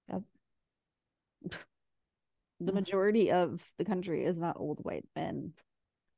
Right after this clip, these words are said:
Speaker 1: No.
Speaker 2: So
Speaker 1: They sure like putting themselves in power.
Speaker 2: Mm-hmm.
Speaker 1: Linus has to write reports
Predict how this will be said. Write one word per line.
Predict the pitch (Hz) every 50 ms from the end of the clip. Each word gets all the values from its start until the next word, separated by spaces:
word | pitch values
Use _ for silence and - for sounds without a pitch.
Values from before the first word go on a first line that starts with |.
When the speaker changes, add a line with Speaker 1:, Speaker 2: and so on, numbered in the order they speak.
| _ _ _ _ _ _ _ _ _ _ _ _ _ _ _ _ _ _ _ - - - _ -
Speaker 1:
No. | - - 135 156 - _ _ _ _ _ _ _ _ _ _ _ -
Speaker 2:
So | - - - - - - - - - 180
Speaker 1:
They | 180 196 202
sure | 202 - 202 196 196
like | 190 185 - -
putting | - 202 202 202
themselves | 202 202 208 - - - 196 190 202 202
in | 190 196
power. | 202 - - 190 202 208 190 180 185 196 - _ _ _ _ _ _ _ _ _ _ _ _
Speaker 2:
Mm-hmm. | - 185 185 185 185 180 180 180 185 214 226 226 240 - - - - _ _ _ _ _ _ _ _ _ _ _ - 220 -
Speaker 1:
Linus | 196 208 202 220 226 233 -
has | - 220 214 208 -
to | - 208 208
write | 196 180 180 185 190 - -
reports | 190 196 196 - _ _ 180 180 180 185 - - _ - - - - -